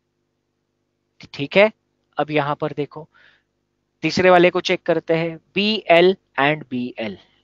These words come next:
दो conclusion में same variable, पहली condition satisfied।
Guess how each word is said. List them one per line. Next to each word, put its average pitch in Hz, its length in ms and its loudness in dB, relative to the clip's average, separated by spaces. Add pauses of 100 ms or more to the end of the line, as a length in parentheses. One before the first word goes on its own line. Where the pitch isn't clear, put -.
(360)
दो 190 140 4
conclusion 190 520 0
में 196 120 0
same 196 260 -2
variable, 190 420 4
पहली 180 280 4
condition 180 440 0
satisfied। 175 580 -2